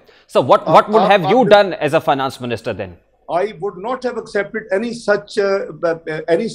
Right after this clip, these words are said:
Speaker 2: such thing, and मैं जिंदगी में ऐसी चीजें मैंने accept नहीं की। और negotiated, uh, uh, इनका सारा program है। इससे मुझे, इससे मुझे बताएं कि एक अरब डॉलर आएगा तो क्या, क्या हो जाएगा? क्या आवाम की जो गुर्बत और जो महंगाई का तूफान आ चुका है वो खत्म हो जाएगा?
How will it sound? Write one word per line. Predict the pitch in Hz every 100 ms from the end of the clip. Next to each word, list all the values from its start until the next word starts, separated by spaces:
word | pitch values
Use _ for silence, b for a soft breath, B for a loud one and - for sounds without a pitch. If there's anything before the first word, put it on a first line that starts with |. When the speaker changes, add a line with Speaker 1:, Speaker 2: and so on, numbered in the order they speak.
| 196
Speaker 2:
such | 196
thing, | 214 220
and | 208 170 180 131
मैं | 151 190 196
जिंदगी | 196 _ 147 160 190
में | 220 208
ऐसी | 185 196
चीजें | - 180 185
मैंने | 185 185
accept | 180 165 165
नहीं | 202
की। | 180 180 - _ _ _
और | 147 180 180
negotiated, | 202 247 226 202 185 190 202 190 202 196 202
uh, | 190 180 175 _ _ -
uh, | 160 160
इनका | 175 180
सारा | 165 147 170
program | - 156 156 156 160
है। | 160 156 208 _ _ _
इससे | 190 190 233
मुझे, | 226 208
इससे | 208 175 233
मुझे | 220 208
बताएं | 214 170 165 190
कि | 196 185
एक | 196 196
अरब | 196 175
डॉलर | 147 160 190 160
आएगा | 175 185
तो | 208
क्या, | 208 - 220
क्या | 185 - 226
हो | 220 180
जाएगा? | 151 139 110 - _ _ _
क्या | 190 202 202
आवाम | 147 160 196
की | 202 208
जो | 196 170
गुर्बत | 151 165 202 - 190
और | 190 185 160
जो | 160
महंगाई | 147 120 156
का | 190 202
तूफान | 170 147 160 175
आ | 165
चुका | - -
है | 190
वो | 180
खत्म | 135 160
हो | 202 196
जाएगा? | 196 190